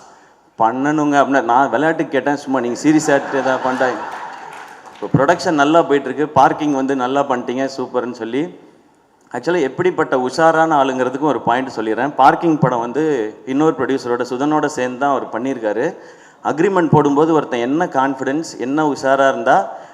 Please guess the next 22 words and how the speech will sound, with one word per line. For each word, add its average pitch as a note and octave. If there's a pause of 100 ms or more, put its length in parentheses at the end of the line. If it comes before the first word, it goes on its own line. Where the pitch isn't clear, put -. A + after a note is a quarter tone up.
(220)
இந்த C#3
படத்துக்கு E3+
எந்த D#3+
அவார்டு E3
கிடைச்சாலும் D3
நான் C#3
தான் E3+
போய் D#3
வாங்குவேன்னு C#3
ஒரு C3
அக்ரிமெண்ட்ல C3
ஒரு A#2+
பாயிண்ட் C#3 (120)
போட்டிருக்கான்னா, C3+
என்ன D3 (100)
கான்ஃபிடன்ஸ் D3
லெவல்னு C3+
பார்த்துக்குங்க. C3 (640)
அவ்வளோ E3
ஒரு D3+
உஷாரான D#3
ஆளு. C3